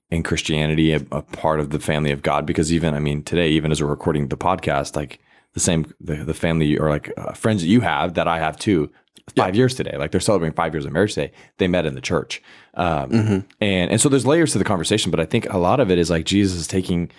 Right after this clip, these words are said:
Speaker 1: this conversation and elevating it and saying, "Listen, here's the deal. No, no one's alone now. Like, it's no longer about my own family unit," because that's what it was. It was about, "How do I provide for my family?" Uh, but now Jesus is, is provide, er, preemptively pro-,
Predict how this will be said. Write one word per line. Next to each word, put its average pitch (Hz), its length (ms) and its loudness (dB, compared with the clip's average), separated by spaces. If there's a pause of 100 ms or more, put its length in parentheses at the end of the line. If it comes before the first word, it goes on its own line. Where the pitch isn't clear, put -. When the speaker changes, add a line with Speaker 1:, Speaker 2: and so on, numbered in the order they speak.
(320)
Speaker 1:
this 87 200 0
conversation 90 600 0
and 82 160 0
elevating 85 420 2
it 76 60 -2
and 69 80 -6
saying, 80 180 0
"Listen, 90 240 0
here's 98 180 2
the 76 60 -10
deal. 92 400 0 (460)
No, 98 340 0
no 98 180 4
one's 123 200 4
alone 90 340 2
now. - 180 -10
Like, 73 140 -4
it's 92 140 0
no 123 120 4
longer 104 300 2
about 92 320 0
my 90 140 0
own 92 200 0
family 87 320 -2
unit," 78 440 0
because 90 240 -2
that's 104 200 0
what 117 100 2
it 101 80 4
was. - 340 2
It - 80 -4
was 90 220 0
about, 82 300 0
"How 92 160 -2
do 104 120 4
I 98 40 2
provide 87 400 -2
for 87 120 -4
my 82 220 0
family?" 67 460 -10 (440)
Uh, 78 240 0
but - 180 -4
now 95 240 2
Jesus 92 360 2
is, 82 160 -6
is 82 220 0
provide, 85 560 -2
er, 78 140 -2 (480)
preemptively 117 640 4
pro-, - 280 -2